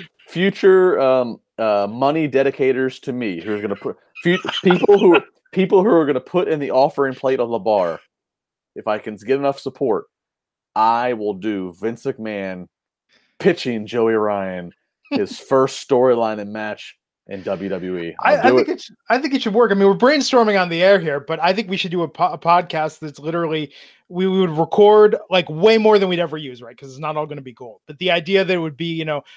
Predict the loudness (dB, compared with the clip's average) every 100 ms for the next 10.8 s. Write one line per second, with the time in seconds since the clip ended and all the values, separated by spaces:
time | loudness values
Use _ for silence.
0 | _ -10 -4 -4 -2 -4 -2 -4 0 -2
1 | 2 2 2 -2 -4 -6 -6 -6 -10 -12
2 | -8 -6 -6 -10 -14 -12 -12 -12 -18 -20
3 | _ _ _ _ -2 0 -2 -4 -4 -2
4 | -2 2 2 2 2 2 0 -4 -4 -2
5 | -2 2 2 2 0 2 6 6 4 0
6 | -14 _ -12 -6 2 2 2 -2 0 2
7 | 4 2 0 -8 -12 -16 -10 -6 -2 0
8 | 2 0 0 -2 0 0 2 0 -4 -12
9 | -8 -2 -2 -2 -10 -8 -4 -2 -2 -8
10 | -12 -12 -8 -6 -6 -4 -6